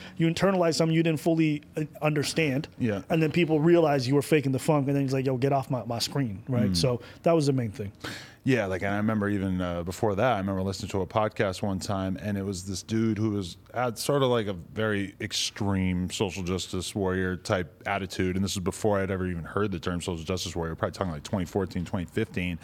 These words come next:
Speaker 1: Yeah.
Speaker 2: And I felt like the allure of sort of just buying into that ideology and just choosing to view everything through the framework of white supremacy and, you know, the patriarchy, et cetera. And I remember, like, sort of feeling, like,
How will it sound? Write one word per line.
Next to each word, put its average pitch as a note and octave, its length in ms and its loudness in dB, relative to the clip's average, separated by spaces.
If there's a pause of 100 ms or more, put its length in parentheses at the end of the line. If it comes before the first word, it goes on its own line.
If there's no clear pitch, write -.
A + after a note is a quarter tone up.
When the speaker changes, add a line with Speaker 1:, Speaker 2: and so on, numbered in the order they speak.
Speaker 1:
Yeah. B2+ 220 0 (760)
Speaker 2:
And C3 140 2
I A#2+ 80 2
felt D#3+ 400 2
like A#2 180 -4
the A2+ 140 2
allure G#2 800 4
of G2+ 240 0
sort B2 440 4
of G2+ 240 2 (480)
just G2 360 -4
buying A#2 420 2
into A2+ 380 0
that A2+ 200 4
ideology G#2 920 0 (140)
and G#2+ 220 0
just G#2 200 -2
choosing A2+ 580 2
to - 140 0
view G2+ 400 0
everything G#2 600 0
through A2 200 2
the F#2+ 80 0
framework G2+ 680 0
of F#2 120 -2
white F2+ 200 -2
supremacy F#2+ 840 0
and, E2 420 -2
you F2 140 -2
know, D#2+ 200 -4
the D#2+ 100 -8
patriarchy, F#2+ 760 -2
et E2+ 80 -10
cetera. A2 540 4 (640)
And G#2 60 -2
I - 20 2
remember, C#3+ 240 6
like, A#2+ 180 4
sort C#3 200 2
of G2+ 80 -2
feeling, B2+ 440 2
like, F#2+ 240 0